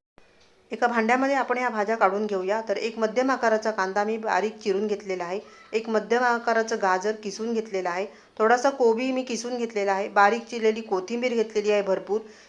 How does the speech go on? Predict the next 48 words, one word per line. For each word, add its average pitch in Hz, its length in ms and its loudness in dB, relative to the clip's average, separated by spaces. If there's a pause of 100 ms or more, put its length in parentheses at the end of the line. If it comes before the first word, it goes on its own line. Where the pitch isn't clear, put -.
(120)
मिरची 233 340 -2
पाच 226 280 2
ते 254 80 2
सहा 226 260 4
घेतलेल्या 233 420 0
आहेत 240 240 0
आणि 208 360 -2 (320)
सात 208 120 4 (120)
ते 240 60 0
आठ 226 220 2
लसूण 220 280 -2
पाकळ्या 220 280 4
घेतलेल्या 202 340 0
आहेत 208 100 2
आणि 202 120 -4
ते 220 100 0
बारीक 190 360 4
केलेलं 180 260 0
आहे. 170 200 -4 (440)
आता 220 260 4 (120)
बीट 262 340 0
जे 254 120 4
आहे 233 180 2
ते 233 100 0
आपण 220 200 2
नंतर 208 340 2
घालणार 190 300 0
आहोत, 196 180 0
कारण 202 300 2
बीटचा 233 380 0
रंग 214 260 4
सर्वत्र 214 400 0
पसरेल 220 520 -2
आणि 196 200 -2
मग 214 160 -2 (460)
पीठ 262 220 -4 (560)
जे 220 120 4
आहे 208 300 6
ते 254 80 -2
पूर्ण 254 380 0
सर्व 233 300 0 (340)
लाल 208 300 4
दिसेल, 208 300 -4
त्यामुळे 208 320 2
बीट 226 220 -4
आपण 226 200 -2
नंतर 196 340 0
घालूया. 156 360 -10